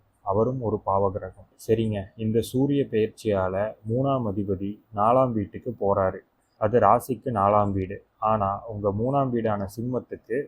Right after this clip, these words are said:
இரண்டாம் வீடுங்கிறத நம்ம கணக்குல எடுத்துக்கணும். மூணாம் வீடு திறமைக்கான ஸ்தானம்னு முன்னவே பார்த்தோம். "சார், எனக்கு டேலண்ட் எல்லாம் இருக்கு சார், என்னுடைய திறமைக்கான ஒரு அங்கீகாரம் கிடைக்கல, அல்லது என்னோட திறமைக்கான சன்மானம், சம்பளம்,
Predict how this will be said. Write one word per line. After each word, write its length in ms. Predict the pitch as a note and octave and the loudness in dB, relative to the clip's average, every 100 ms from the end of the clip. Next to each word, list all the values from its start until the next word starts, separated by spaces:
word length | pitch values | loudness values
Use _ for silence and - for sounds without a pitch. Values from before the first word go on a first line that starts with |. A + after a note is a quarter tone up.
| - _ _ | -10 _ _
இரண்டாம் 420 | A2 A#2 B2+ C3 A#2 | 0 0 4 2 2
வீடுங்கிறத 540 | G#2+ A2 A2 G2+ G2 | 0 0 -2 -2 -2
நம்ம 240 | B2+ A#2 G2+ | -4 -6 -6
கணக்குல 360 | G2+ G2 G#2 F#2+ | -6 -6 -6 -8
எடுத்துக்கணும். 460 | F#2 _ G2 G2 _ _ _ - | -8 _ -18 -18 _ _ _ -8
மூணாம் 320 | A#2 C#3 C3 | 0 2 2
வீடு 220 | A2+ G#2+ A#2+ | 0 -2 -2
திறமைக்கான 580 | G2+ A2+ A#2+ G#2+ A2 G#2 | 0 0 -2 -6 -4 -4
ஸ்தானம்னு 520 | - G2 G2 F#2+ A2+ | -4 -2 0 -2 -4
முன்னவே 400 | G#2 G2 G2+ G#2 | -4 -2 0 -2
பார்த்தோம். 400 | - G2 - - - _ _ _ _ - | -2 -4 -4 -14 -20 _ _ _ _ -2
"சார், 260 | A#2+ C3+ | 6 6
எனக்கு 340 | A#2+ G#2 F#2+ F2+ | 6 -2 -4 -2
டேலண்ட் 480 | G#2 A2 B2+ B2 - | 6 6 6 2 0
எல்லாம் 300 | G#2 G#2+ A2+ | 2 4 2
இருக்கு 320 | G2+ G#2 - | 0 -4 -6
சார், 260 | F#2+ G2 F#2 _ _ _ | -8 -6 -8 _ _ _
என்னுடைய 480 | G#2+ B2 B2 A#2 | -2 0 2 2
திறமைக்கான 760 | A2 - B2 C3+ A2+ G#2+ G2 G2+ A2 | 2 2 2 0 -2 0 0 0 -2
ஒரு 140 | G#2+ G#2 | 0 2
அங்கீகாரம் 680 | G2 B2+ C#3 A#2 G#2 A2 A2+ | 2 0 -2 2 0 0 -4
கிடைக்கல, 420 | G2+ G2+ - F#2+ F#2+ - _ _ _ | -6 -6 -6 -8 -8 -10 _ _ _
அல்லது 320 | G#2+ A2+ A2+ | 2 4 4
என்னோட 320 | C3 A2 G#2 G2+ | 0 0 0 0
திறமைக்கான 720 | G#2+ B2+ C3+ B2+ - G2 F#2+ G2+ - | 2 2 2 -2 0 0 0 -6 -8
சன்மானம், 720 | - G#2+ C3+ C3+ A2 F#2+ F#2+ _ | 0 0 2 2 2 2 -6 _
சம்பளம், 640 | - A2 A#2 B2+ A2 G2 | -4 -2 0 2 4 2